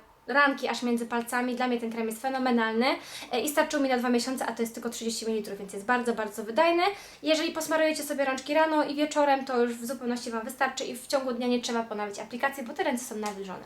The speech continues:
także jest super. Okej. Muszę was poinformować,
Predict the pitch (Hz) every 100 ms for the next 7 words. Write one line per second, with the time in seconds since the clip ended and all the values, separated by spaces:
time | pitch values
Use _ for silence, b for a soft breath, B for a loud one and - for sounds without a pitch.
0 | - 226 226 214 208 - - 226 - -
1 | B B B B B B - 381 349 -
2 | - - _ _ _ _ _ _ _ _
3 | - 269 277 226 226 262 269 277 285 277